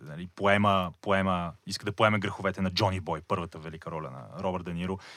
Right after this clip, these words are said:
Изкупването на вина, а, к-, католическата, да, вяра, цялата идея за религиозността на човека, за, за духовното, какво е духовно, нали? Той не, не казва: „Аз просто съм догматичен вярващ“, напротив. Той търси идеята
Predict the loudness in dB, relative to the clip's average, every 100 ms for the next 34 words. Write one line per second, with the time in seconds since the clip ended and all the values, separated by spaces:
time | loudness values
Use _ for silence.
0 | -6 -6 4 6 8 6 6 2 2 4
1 | 4 6 4 2 -12 -20 -14 0 4 6
2 | 4 0 -8 -4 0 2 2 0 -2 -2
3 | 2 4 4 0 -2 -2 -2 -4 -8 -2
4 | 4 4 4 2 -2 -6 -12 -14 -14 0
5 | 8 8 8 0 2 4 4 4 2 2
6 | 0 0 -2 2 2 2 -2 -6 -8 -6
7 | -8 -8 -8 -10 -2 2 4 2 -4 -8
8 | 2 2 4 0 2 2 0 -4 -2 0
9 | 0 -2 -10 -4 4 6 6 4 -4 -2
10 | -2 2 0 0 -2 -2 0 -2 -4 -6
11 | -2 -2 -2 -12 -20 -20 _ 0 6 6
12 | 6 4 4 6 6 2